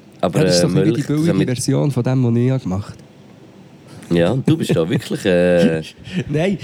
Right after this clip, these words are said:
Speaker 2: stimmt,
Speaker 1: zoolo-,
Speaker 2: Kaulquappen gibt's auch.
Speaker 1: zoologisch drin.
Speaker 2: Mhm. Heisst's, ich habe ja bis vor etwa drei Jahren gemeint, das heisst Quaul-, Qua-,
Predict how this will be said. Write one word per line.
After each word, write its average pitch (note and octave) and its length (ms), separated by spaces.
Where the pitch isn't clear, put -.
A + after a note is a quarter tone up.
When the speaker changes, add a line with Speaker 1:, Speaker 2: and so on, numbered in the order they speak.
Speaker 2:
stimmt, G#3+ 320
Speaker 1:
zoolo-, A#2+ 280
Speaker 2:
Kaulquappen C#3 340
gibt's C3 160
auch. B2 40
Speaker 1:
zoologisch A#2+ 460
drin. D3 320
Speaker 2:
Mhm. C3 320
Heisst's, - 360
ich D#3+ 160
habe C3+ 200
ja C#3 220
bis D#3 280
vor C3+ 140
etwa C#3+ 220
drei C#3 140
Jahren D3+ 180
gemeint, D3 260
das C3+ 100
heisst A2 220
Quaul-, D3 500
Qua-, B2 360